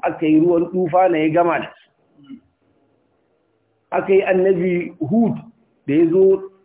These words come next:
cikin Adawa, daga shi aka yi annabi Saleh cikin Samudawa, waɗanda waɗannan ba a yi al'umma masu ƙarfinsu ba, da girmansu,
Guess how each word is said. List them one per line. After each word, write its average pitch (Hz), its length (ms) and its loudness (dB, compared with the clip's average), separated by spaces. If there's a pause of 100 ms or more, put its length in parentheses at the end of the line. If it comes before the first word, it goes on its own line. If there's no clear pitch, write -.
cikin 196 460 -4
Adawa, 196 720 2 (1600)
daga 156 320 0
shi 190 160 -4
aka 196 280 -2
yi 196 120 2
annabi 175 460 -2
Saleh 196 380 0
cikin 180 360 -2
Samudawa, 202 760 2 (540)
waɗanda 175 460 -2
waɗannan 185 600 0
ba 147 180 -4
a 156 100 -2
yi 185 180 0
al'umma 180 600 -2
masu 143 280 -6
ƙarfinsu 165 500 -4
ba, - 280 -12 (1040)
da 160 120 -2
girmansu, 202 760 0